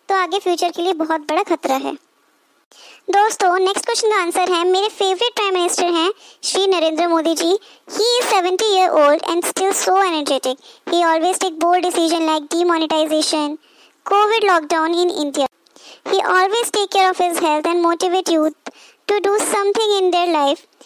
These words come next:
He know how to change with the time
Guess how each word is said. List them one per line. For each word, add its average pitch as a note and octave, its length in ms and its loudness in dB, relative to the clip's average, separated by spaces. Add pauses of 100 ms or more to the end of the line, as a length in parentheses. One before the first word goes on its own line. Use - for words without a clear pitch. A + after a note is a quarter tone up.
(220)
He G4+ 260 2
know F4+ 220 2 (400)
how G#4 240 4 (140)
to F4+ 280 2 (960)
change F#4 280 0
with F#4 260 0
the F4 100 -4 (100)
time C#4 200 -2